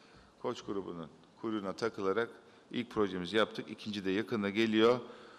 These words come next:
Ve şunu da söyleyeyim, devletimize ayrı bir parantez açmak istiyorum. İstediğiniz kadar paranız olsun.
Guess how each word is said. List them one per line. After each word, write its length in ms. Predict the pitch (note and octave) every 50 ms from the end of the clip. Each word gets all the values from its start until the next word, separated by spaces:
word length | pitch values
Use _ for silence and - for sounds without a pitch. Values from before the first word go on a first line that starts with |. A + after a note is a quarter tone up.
| - - - - - - - -
Ve 300 | A2+ A#2 A#2+ A#2+ A#2+ A2+
şunu 240 | - - C3+ C3 B2+
da 100 | B2 A2+
söyleyeyim, 520 | A#2+ - A2+ G#2+ G#2+ G#2+ A2+ B2 B2 A2+
devletimize 600 | A2+ A2+ A2+ A2+ A#2 A2+ - B2 A2+ A2+ G#2+ A2+
ayrı 240 | A2+ A2+ A2 A2 A2
bir 60 | G#2
parantez 460 | A2 A2+ A2 G#2+ A2 G#2+ G#2+ A2 G#2+
açmak 300 | A2 G#2 - - G#2 F#2+
istiyorum. 400 | - - - A2 G#2 G2+ A2 A2 - -
İstediğiniz 540 | - - - - B2 A#2 A2 A2+ A2+ G2+
kadar 280 | - G#2+ G2+ G2+ F#2 F2+
paranız 380 | G2+ G2+ F#2+ F#2 F#2 F#2 E2+ E2+
olsun. 300 | E2 D#2 - - -